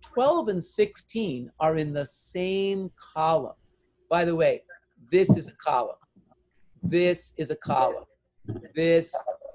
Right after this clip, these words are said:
is a column. Sixteen is not in the same row as fourteen. And eleven and nineteen are in the same row. So the question I have for you guys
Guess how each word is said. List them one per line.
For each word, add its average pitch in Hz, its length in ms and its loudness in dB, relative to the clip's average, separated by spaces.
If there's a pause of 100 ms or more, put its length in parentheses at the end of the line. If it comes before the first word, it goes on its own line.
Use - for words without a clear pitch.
is 156 160 -4
a 143 60 -6
column. 139 640 -4 (680)
Sixteen 185 1120 -6
is 165 200 -2
not 202 540 -2
in 208 180 -4
the 196 120 -4
same 180 440 -4
row 180 440 4
as 165 160 -2
fourteen. - 580 -4 (720)
And 175 160 0
eleven 190 520 2
and 180 160 0
nineteen 175 640 -6 (100)
are 143 180 -6
in 160 240 -4
the 139 100 -8
same 143 460 -8
row. 131 280 -4 (920)
So 170 140 -4
the 170 100 -2
question 311 580 -2
I 220 140 -2
have 180 300 -2
for - 100 -10
you 180 200 -4
guys 113 580 -10